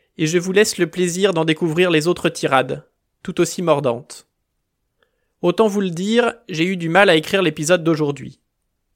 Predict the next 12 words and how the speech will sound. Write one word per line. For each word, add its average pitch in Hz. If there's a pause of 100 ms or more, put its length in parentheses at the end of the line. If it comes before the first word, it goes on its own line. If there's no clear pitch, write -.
(240)
En 147
règle 190
générale, 170
je 151
profite 180
d'une 151
première 180
lecture 196
pour 156
extraire 175
quelques 147
passages 170